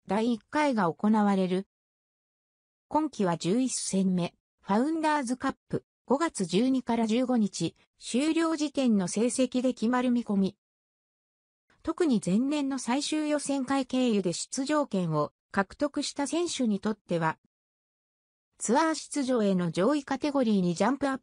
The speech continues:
プできるチャンスとなっている。渋野日向子は最終予選会二十位の資格で参戦しており、優先出場順位は百五十三番目。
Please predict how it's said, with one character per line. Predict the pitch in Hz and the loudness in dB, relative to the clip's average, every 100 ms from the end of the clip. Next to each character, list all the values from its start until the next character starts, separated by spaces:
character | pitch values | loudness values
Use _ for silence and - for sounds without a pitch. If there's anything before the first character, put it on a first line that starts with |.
| - | -4
プ | 220 | -2
で | 202 | -2
き | - | -2
る | 180 175 _ _ | -2 -2 _ _
チ | - | -6
ャ | 294 | -4
ン | 330 | -2
ス | - | -4
と | - 196 | 0 2
な | 214 | 2
っ | |
て | - 214 | -2 0
い | 185 | 0
る。 | 170 160 _ _ _ _ _ _ _ _ _ _ _ _ - | 0 -4 _ _ _ _ _ _ _ _ _ _ _ _ -12
渋 | - 302 285 | -6 -2 -2
野 | 240 | -2
日 | - | 0
向 | 247 | -2
子 | - 160 | 0 -2
は | 151 - _ - | -2 -6 _ -14
最 | - 233 320 | -4 -2 -2
終 | 330 330 311 | -2 -2 0
予 | 311 | -2
選 | - 311 | -4 -4
会 | - 254 226 | -2 0 2
二 | 202 | 2
十 | 277 302 | 2 0
位 | 277 | 0
の | 202 | 0
資 | 170 - | -2 -4
格 | 247 254 240 | -4 -2 -2
で | 254 | 0
参 | 214 226 | 0 -2
戦 | 233 262 247 | 0 0 0
し | - | -2
て | 233 | -2
お | 220 | 0
り、 | 175 - _ _ _ _ _ _ _ _ _ _ _ - | -2 -6 _ _ _ _ _ _ _ _ _ _ _ -6
優 | 190 277 | 0 0
先 | 311 330 320 | -2 -4 -6
出 | - 294 | -6 -4
場 | 285 285 269 | 0 0 0
順 | 254 262 | 0 0
位 | 214 | 0
は | 165 | 0
百 | 147 175 277 | -4 -4 -2
五 | 285 | -2
十 | 285 311 294 | -2 -2 -2
三 | - 262 240 | -2 0 2
番 | 220 196 | 2 2
目。 | 185 - | 0 -2